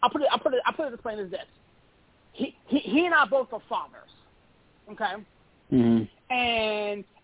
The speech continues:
Speaker 1: if my child blatantly disobeyed a, a,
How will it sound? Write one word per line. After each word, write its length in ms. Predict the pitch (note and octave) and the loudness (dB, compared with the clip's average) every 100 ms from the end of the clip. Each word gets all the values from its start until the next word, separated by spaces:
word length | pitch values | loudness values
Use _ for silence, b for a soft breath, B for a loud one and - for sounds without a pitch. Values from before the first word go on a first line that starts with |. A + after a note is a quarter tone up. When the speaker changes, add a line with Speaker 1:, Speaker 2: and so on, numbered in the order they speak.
| _ | _
Speaker 1:
if 160 | B3+ F#3+ | -6 -4
my 840 | G#3+ C#4 D#4+ D#4 D#4 D4 C#4 C4 A3+ - - - | 0 2 2 0 -2 -4 -4 -4 -6 -6 -6 2
child 540 | F4+ C#4+ G3+ D3 C#3 _ _ E3+ | 4 4 -2 -6 -14 _ _ -10
blatantly 680 | G#3+ C#4+ E4+ D#4+ D#4+ D4+ F#3+ | -2 0 -2 -8 -12 -10 -10
disobeyed 800 | B3+ D#4 - C4 G#3 B3 B3 F3+ - - _ _ _ _ _ _ _ _ _ _ _ _ _ _ _ _ _ | -12 -10 -6 -6 -4 -4 -2 -4 -8 -20 _ _ _ _ _ _ _ _ _ _ _ _ _ _ _ _ _
a, 40 | B3 | 2
a, 300 | A#3 B3 | 4 0